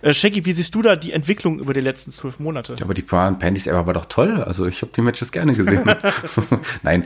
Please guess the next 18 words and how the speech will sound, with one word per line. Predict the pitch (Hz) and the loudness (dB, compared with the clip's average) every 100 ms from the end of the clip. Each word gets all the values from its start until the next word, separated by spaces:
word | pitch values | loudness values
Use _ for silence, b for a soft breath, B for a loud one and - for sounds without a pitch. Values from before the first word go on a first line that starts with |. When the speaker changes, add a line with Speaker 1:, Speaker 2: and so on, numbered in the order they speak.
| B | B
Speaker 2:
aber | - 98 | -2 0
ernsthaft. | 107 131 90 82 B B | 2 2 0 -2 B B
Ja, | 120 104 135 | -2 4 6
also | 120 113 117 - 67 - 131 | 6 4 2 0 -10 -16 0
zum | 139 113 | 2 4
einen | 107 156 139 | 4 4 2
hat | 143 | 2
man | 151 | 2
sicherlich | 131 131 139 139 139 | 2 4 4 4 2
das | 127 | -4
bestbesetzte | - 113 - - 117 101 110 - - 120 101 - | -2 -2 -4 -2 -2 2 0 0 0 2 2 -2
Damenroster, | 82 104 101 113 104 - | -4 0 2 4 2 2
das | 101 98 | -4 0
man | 101 | 0
jemals | 95 92 104 95 - | 2 4 4 2 -2
hatte. | 87 - 78 - | -8 -8 -14 -12
Das, | - 90 - | -8 -8 -8
äh, | - 101 | -8 -6